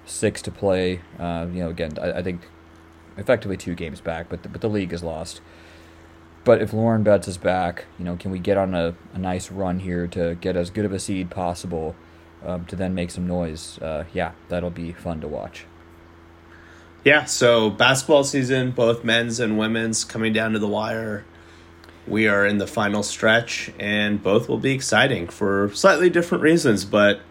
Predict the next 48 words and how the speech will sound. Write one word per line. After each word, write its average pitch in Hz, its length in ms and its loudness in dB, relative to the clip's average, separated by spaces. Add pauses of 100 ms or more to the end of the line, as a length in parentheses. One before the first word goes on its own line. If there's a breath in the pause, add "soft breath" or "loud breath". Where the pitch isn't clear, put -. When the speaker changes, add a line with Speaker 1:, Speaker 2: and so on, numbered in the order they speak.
(120)
Speaker 2:
I 117 100 -8
think, 107 440 -2
uh, 107 520 2
everyone 110 680 2 (240)
who 107 180 0
is 104 280 -2
a 107 260 0
basketball 110 480 -2
fan 110 240 -2
should 107 160 -6
be 95 80 -4
tuning 101 360 -6
in 98 200 -4
'cause - 220 -12
it'll 90 160 -6
be 90 120 -4
a - 60 -8
fun - 300 -14
one. - 160 -14 (260)
Speaker 1:
Yeah, 110 200 -4
still 139 280 2
a 143 60 4
chance, 123 400 0
I 104 60 4
think, 101 220 0
an 98 60 0
outside 98 560 2
one 92 460 -4
at, 85 340 -8
uh, 85 280 -4 (120)
you 90 60 -10
know, 87 100 -6
maybe 98 320 -2
seeing 95 360 -4
if 90 120 -6
we 90 120 -6
can 87 280 -6 (560)
get 101 160 2
out 92 240 0 (140)
into 95 220 -6
that 90 200 -4
number 92 200 -4
one 90 220 -4
seed 90 340 -6
range. 87 440 -4
I - 20 -6
mean, 87 200 -4
we're 92 320 -4